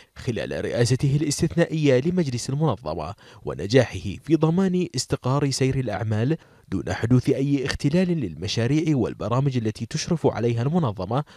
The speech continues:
رغم الظروف والتحديات الدولية وجائحة كورونا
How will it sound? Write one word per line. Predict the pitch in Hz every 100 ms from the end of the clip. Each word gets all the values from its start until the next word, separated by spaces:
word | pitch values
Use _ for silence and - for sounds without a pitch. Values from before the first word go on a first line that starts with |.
| - -
رغم | 214 190
الظروف | 170 131 127 127 143
والتحديات | 123 73 76 - - 123 127 127 -
الدولية | 117 113 127 131 -
وجائحة | 113 104 127 139 131 - 175
كورونا | 185 170 101 82 76